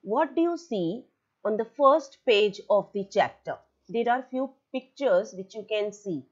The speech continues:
The people are doing different activities. So let us start with the right side, first activity on the top. Right side, first activity on the top.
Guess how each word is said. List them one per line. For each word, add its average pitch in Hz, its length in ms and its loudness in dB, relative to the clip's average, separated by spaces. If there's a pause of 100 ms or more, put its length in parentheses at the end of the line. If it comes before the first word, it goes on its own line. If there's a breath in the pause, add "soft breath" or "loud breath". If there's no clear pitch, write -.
(680)
The 185 100 -4
people 220 520 -4
are 202 160 6
doing 185 580 -4
different 196 480 -4 (340)
activities. 190 920 -6 (960)
So 285 420 0
let 254 240 -2
us 330 160 -4
start 233 440 -4
with 185 220 -4
the 180 300 -4 (480)
right 240 500 2
side, 151 480 2 (240)
first 285 400 2 (160)
activity 180 720 -6
on 180 200 -2
the 196 200 -8
top. 170 340 2 (1160)
Right 180 280 2
side, 170 340 0 (140)
first 247 440 -2
activity 190 720 -6
on 165 200 -4
the 185 220 -8
top. 131 300 -6